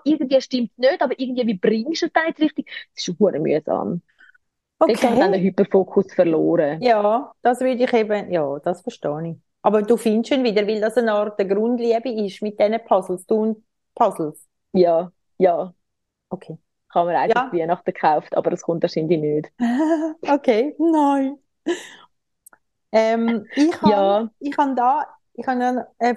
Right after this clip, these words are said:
Speaker 2: äh, Definition auf Instagram gefunden
Speaker 1: Mhm.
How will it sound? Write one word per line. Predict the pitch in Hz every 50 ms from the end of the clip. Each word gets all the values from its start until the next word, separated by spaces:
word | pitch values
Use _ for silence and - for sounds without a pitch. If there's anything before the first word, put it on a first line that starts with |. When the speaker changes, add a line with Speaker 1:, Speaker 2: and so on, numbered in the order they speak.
| - - - _ _ _ _ _ _ _ _ _ _ _ _ _ _ _ _ _
Speaker 2:
äh, | - 220 220 226 220 226 220
Definition | 247 254 254 269 247 247 233 247 247 233 233 247
auf | 262 233 -
Instagram | 240 262 285 - - 285 262 277 262 262 285 311
gefunden | - - - 269 254 254 262 262 277 269 285 302 330 381 440 440 - _ _ _ _ _ _ _ _ _ _ _ _ _ _ _
Speaker 1:
Mhm. | - 202